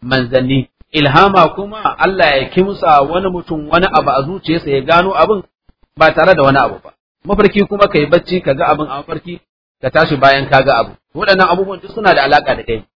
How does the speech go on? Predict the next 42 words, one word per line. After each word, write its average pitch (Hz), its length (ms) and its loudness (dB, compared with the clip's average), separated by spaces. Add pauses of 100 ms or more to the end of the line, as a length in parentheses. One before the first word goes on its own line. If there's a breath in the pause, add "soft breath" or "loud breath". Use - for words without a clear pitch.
(640)
To, 120 80 -14
da 165 80 4
yawa 208 120 6
daga 165 220 0
cikin 175 300 0
ƴan 175 160 0
ɗariƙun 156 400 -2
sufaye 147 320 0
suna 143 240 -4
shigowa 165 360 -4
ta 147 100 -14
waɗannan 143 340 -10
ɓangarori 143 500 -4
ne, 135 200 -4 (760)
ko 151 80 -8
wani 156 160 0
Allah 156 260 2
ya 139 80 2
masa 147 240 -4
ilhama 143 520 0
sai 147 80 -6
su 120 80 -14
ce 139 80 -6
ya 120 160 -4
san 120 160 -10
gaibu. 117 240 -6 (1200)
Ko 151 100 -4
wani 165 200 4
Allah 156 340 2
ya 147 180 4
yi 156 80 2
mafarki 156 440 0
ya 156 140 4
ga 160 140 0
wani 165 180 4
abu 156 340 0
sai 156 180 -6
su - 100 -16
ce 147 80 -4
ya 131 260 4
san 135 180 -2
gaibu. 127 300 2